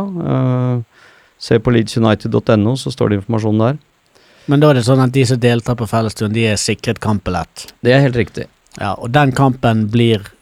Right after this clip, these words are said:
Speaker 2: det er vanskelig å skaffe seg kampbillett til.
Speaker 1: Ja, den
Speaker 2: Hvis,
Speaker 1: kommer til å bli, vi-, hvis,
Speaker 2: hvis,
Speaker 1: hvis vi
Speaker 2: hvis
Speaker 1: er
Speaker 2: vi
Speaker 1: der
Speaker 2: ligger
Speaker 1: oppe.
Speaker 2: i toppen her, siste, s-, eh, siste hjemmekampen, altså det, den kommer til å bli utsolgt, så det er,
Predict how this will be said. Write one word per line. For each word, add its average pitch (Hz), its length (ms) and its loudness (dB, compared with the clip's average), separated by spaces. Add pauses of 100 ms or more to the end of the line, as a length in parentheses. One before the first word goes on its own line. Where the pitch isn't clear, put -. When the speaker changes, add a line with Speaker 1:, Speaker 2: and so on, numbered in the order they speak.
(480)
Speaker 2:
det 113 200 -2
er 110 100 0
vanskelig 123 600 2
å - 40 -10
skaffe 104 280 -2
seg 104 100 -2
kampbillett 92 520 -4
til. 85 220 -6 (380)
Speaker 1:
Ja, 127 160 2
den 120 140 4
Speaker 2:
Hvis, 139 100 0
Speaker 1:
kommer 180 240 2
til 120 160 4
å 110 60 0
bli, 110 160 4 (420)
vi-, 127 160 4
hvis, 120 160 4
Speaker 2:
hvis, 147 140 4
Speaker 1:
hvis 127 180 2
vi 127 60 4
Speaker 2:
hvis 110 100 4
Speaker 1:
er 101 80 4
Speaker 2:
vi - 20 4
Speaker 1:
der - 120 4
Speaker 2:
ligger 170 180 6
Speaker 1:
oppe. 156 80 4
Speaker 2:
i 208 80 0
toppen 160 400 2
her, 165 160 4
siste, 147 400 0
s-, - 160 -4
eh, 135 160 2
siste 143 380 2
hjemmekampen, 139 640 2
altså 131 160 0
det, 143 200 4 (280)
den 139 300 2
kommer 120 340 0
til 120 160 0
å 113 80 2
bli 123 180 4 (300)
utsolgt, 101 480 -4
så 123 160 -4
det 127 160 4
er, 123 420 2